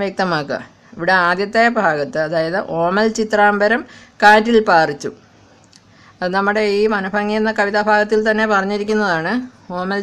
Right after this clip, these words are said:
ചിത്രാംബരം കാറ്റിൽ പാറിച്ചും. അവിടുത്തെ ചിത്രാംബരം എന്നുകൊണ്ട് ഉദ്ദേശിക്കുന്നത് എന്താണ്? മനോഹരമായ വസ്ത്രം.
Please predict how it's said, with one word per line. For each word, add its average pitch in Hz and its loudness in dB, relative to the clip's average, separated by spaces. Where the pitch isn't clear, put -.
ചിത്രാംബരം 196 -4
കാറ്റിൽ 185 -2
പാറിച്ചും. 165 -4
അവിടുത്തെ 185 -2
ചിത്രാംബരം 196 0
എന്നുകൊണ്ട് 202 -2
ഉദ്ദേശിക്കുന്നത് 202 -4
എന്താണ്? 190 -2
മനോഹരമായ 196 0
വസ്ത്രം. 175 -2